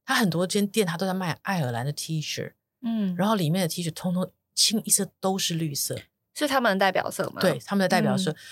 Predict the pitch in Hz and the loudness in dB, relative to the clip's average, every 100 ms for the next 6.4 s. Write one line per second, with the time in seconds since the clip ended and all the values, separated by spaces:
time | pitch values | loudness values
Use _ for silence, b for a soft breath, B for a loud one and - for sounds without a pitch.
0 | B - 220 165 - 196 190 170 165 170 | B -4 -2 0 2 2 0 0 0 0
1 | 147 160 131 165 160 _ _ _ 208 190 | 0 -2 -2 -2 -4 _ _ _ -2 0
2 | 160 180 160 170 165 165 156 156 156 165 | 0 0 -2 -2 -2 -4 -4 -4 -2 -4
3 | - 165 160 151 _ _ 147 - - 170 | -4 -4 -4 -4 _ _ -4 0 2 2
4 | 139 131 147 - 175 160 156 _ _ 196 | 0 -2 -4 -2 -2 -4 -8 _ _ 2
5 | 247 254 202 208 196 202 202 190 170 - | 2 4 4 4 4 4 2 2 0 -2
6 | 214 180 151 | -4 -2 -4